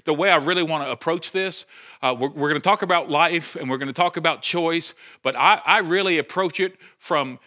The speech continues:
even though I will approach it from a biblical sense, 'cause I am a believer in Jesus Christ. Hopefully it's not a shock to any of you,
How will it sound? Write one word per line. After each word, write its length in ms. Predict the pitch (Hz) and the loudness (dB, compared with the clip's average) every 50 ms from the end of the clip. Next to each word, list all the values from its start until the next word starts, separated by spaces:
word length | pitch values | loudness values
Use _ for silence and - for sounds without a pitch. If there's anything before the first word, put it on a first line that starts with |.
| _ _ _ _ _ _ _ _ - | _ _ _ _ _ _ _ _ -4
even 220 | 170 190 190 190 | -2 -2 0 0
though 160 | 170 156 151 | 2 4 4
I 100 | 135 123 | 6 4
will 260 | 123 123 160 214 208 190 | 4 4 4 4 4 4
approach 360 | - - 165 170 160 - - | 2 2 0 0 0 0 -4
it 120 | 175 170 | -6 -4
from 220 | - - 151 135 131 | -2 -2 -2 0 0
a 140 | 120 113 | -2 -4
biblical 560 | 107 101 101 170 190 175 202 196 - - 180 156 | -4 -2 0 0 0 0 0 -4 -2 -4 -4 -2
sense, 340 | - - 180 175 175 - | -2 -2 -2 -2 -4 -8
'cause 180 | - - 120 101 | -10 -10 -8 -4
I 120 | 107 110 | -2 0
am 180 | 135 160 180 180 | 0 2 2 0
a 60 | 175 | -2
believer 380 | 156 156 165 170 170 151 160 160 | -2 0 0 0 0 0 -2 -2
in 100 | 160 143 | -2 -2
Jesus 340 | 143 170 180 147 160 151 - | -4 -4 -2 -2 -4 -4 -4
Christ. 380 | - 170 160 160 160 156 - | -2 -2 0 0 0 -2 -2
Hopefully 300 | - 135 127 143 156 165 | -4 -4 -4 -4 -4 -6
it's 100 | 160 151 | -6 -6
not 100 | 170 160 | -6 -6
a 40 | 147 | -6
shock 240 | - - 165 151 135 | -4 -4 -6 -6 -6
to 100 | - 165 | -6 -6
any 200 | 151 151 156 156 | -4 -4 -4 -6
of 80 | 147 143 | -4 -4
you, 240 | 147 151 156 156 151 | -2 -4 -4 -6 -8